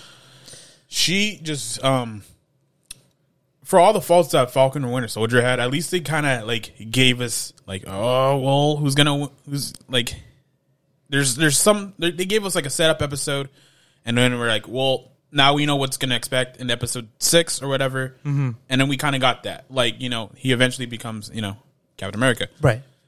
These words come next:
Speaker 1: This one, he's just like, we didn't know what, uh, that meant. Like, "Oh, Layla needs, uh, is gonna help us." Like, we didn't know she was gonna become a superhero, pretty much.
Speaker 2: Right.
Speaker 1: <laughs> And so, like, why not, s-, like, at least hint at the point where I'm like,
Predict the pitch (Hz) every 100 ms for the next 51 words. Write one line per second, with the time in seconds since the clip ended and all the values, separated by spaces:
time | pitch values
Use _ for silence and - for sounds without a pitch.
0 | _ - 185 190 190 170 156 143 147 -
1 | 135 104 - _ _ _ _ _ 170 180
2 | 190 190 175 175 131 - 135 123 117 131
3 | 135 135 131 117 160 135 113 - 143 156
4 | 151 143 143 123 - 117 107 - 123 131
5 | 143 139 110 107 101 120 143 139 135 131
6 | 120 127 123 117 120 107 160 127 117 113
7 | 110 110 _ _ _ _ _ - 117 110
8 | 104 - - - 120 110 95 - - -
9 | 123 139 131 127 127 135 151 147 131 127
10 | 127 - 139 127 139 139 165 131 180 185
11 | 156 139 - - 139 117 - _ _ _
12 | _ _ _ _ - 151 139 131 127 123